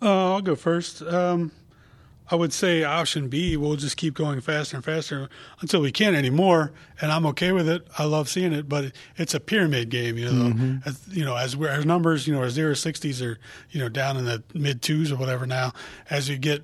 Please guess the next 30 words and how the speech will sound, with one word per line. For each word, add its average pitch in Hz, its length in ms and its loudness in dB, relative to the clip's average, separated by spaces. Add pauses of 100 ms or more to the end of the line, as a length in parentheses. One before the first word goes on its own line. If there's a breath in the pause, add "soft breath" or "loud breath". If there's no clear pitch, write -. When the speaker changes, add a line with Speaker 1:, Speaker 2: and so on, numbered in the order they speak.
(160)
Speaker 1:
lower 160 320 2
and 143 120 -2
lower, 147 340 2
it 127 80 -4
gets 131 180 -4
harder 131 260 0
and 120 120 -2
harder 127 320 0
to, 113 240 -4 (400 loud breath)
to 143 120 0
gain 123 200 2
another 117 240 0
tenth. 110 340 -2
So 110 320 -4 (360 loud breath)
I 165 60 0
think 165 120 6
we're 160 80 4
gonna 147 140 2
keep 156 200 0
pushing 170 320 2
it, 190 140 0 (100)
but 143 340 0
Speaker 2:
The 131 100 2
law 139 360 10
of 113 100 0
diminishing 143 540 2
returns, 123 560 0
it's 95 140 -10
Speaker 1:
Correct. 131 220 4
Speaker 2:
called. 107 200 -6